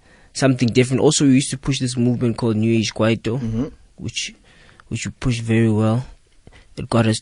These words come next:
Speaker 1: to a very nice place in our careers, you know,
Speaker 2: Yeah.
Speaker 1: the Slicer Tsotsi, the Zulu Girls,
Speaker 2: Yeah.
Speaker 1: different singles we released. So we're just trying to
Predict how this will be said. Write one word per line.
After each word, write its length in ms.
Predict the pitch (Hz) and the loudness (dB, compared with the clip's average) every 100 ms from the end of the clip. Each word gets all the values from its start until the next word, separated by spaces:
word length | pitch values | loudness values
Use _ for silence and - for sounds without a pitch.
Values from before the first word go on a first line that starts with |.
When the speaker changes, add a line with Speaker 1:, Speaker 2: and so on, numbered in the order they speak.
| - | -4
Speaker 1:
to 260 | 123 110 - - | -2 -2 -6 -8
a 80 | 107 | -6
very 500 | 98 117 117 110 - - _ | -2 0 2 2 0 -8 _
nice 320 | 104 101 107 - | -4 -2 0 -2
place 420 | - 107 101 - | -2 -2 -2 -4
in 80 | 104 | -4
our 140 | 95 | -4
careers, 500 | 82 104 87 87 90 | -4 -6 -4 -4 -6
you 60 | 87 | -8
know, 180 | 90 85 | -10 -8
Speaker 2:
Yeah. 140 | 120 | -8
Speaker 1:
the 80 | - | -8
Slicer 420 | 98 90 90 78 85 | -6 -4 -2 -4 -6
Tsotsi, 460 | 85 82 - 76 | -8 -8 -8 -10
the 80 | 82 | -8
Zulu 320 | 98 95 92 | -6 -4 -4
Girls, 420 | - 90 87 120 - - | -4 -4 -4 -8 -14 -16
Speaker 2:
Yeah. 220 | - 110 - - | -12 -12 -10 -6
Speaker 1:
different 320 | 110 104 90 | -4 -4 -4
singles 360 | 101 95 90 98 | -2 -2 -4 -4
we 80 | 87 | -6
released. 340 | 80 82 - - | -4 -6 -8 -8
So 300 | - 131 117 - - - - - | -4 -2 -2 -4 -14 -20 -16 -4
we're 120 | 147 | 0
just 120 | 165 | 2
trying 200 | - 156 | 4 6
to 200 | 143 - | 6 4